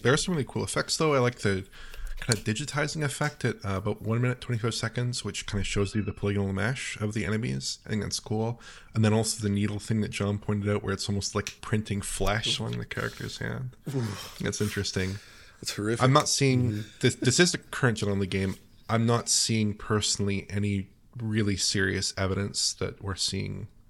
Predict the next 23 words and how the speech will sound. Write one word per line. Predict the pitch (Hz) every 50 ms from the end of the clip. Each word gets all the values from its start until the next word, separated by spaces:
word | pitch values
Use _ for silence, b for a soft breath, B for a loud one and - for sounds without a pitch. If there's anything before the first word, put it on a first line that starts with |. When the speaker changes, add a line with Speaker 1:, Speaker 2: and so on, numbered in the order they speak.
| - 110 104
Speaker 1:
um, | - 101 101 104 -
any | 101 101 101 95
particularly | - - 104 - - - - - 98 98 98 101
current | - - - - 101 98 -
gen | - - 98 95 101 101 -
features | - - - 113 110 - - 151 147 139 - -
here, | 147 147 151 165 156 B B B B B B B B -
but | 113 107
it | -
does | 120 117 - -
look | 120 110 -
very | - 104 101 104
good. | 95 - 107 113 120 92
It | - 87
looks | 104 101 - -
very | 101 101 98 95
clean. | 92 - - - 101 104 101 104 110 117 120 120 - - - - _ - -
It's | - - - -
very | - 104 98 98 98
U | 95 95 95
E | 95
four. | - - - 101 101 101 101 110 123 135 139 - - - - - -
But, | - 98 98 98 95 -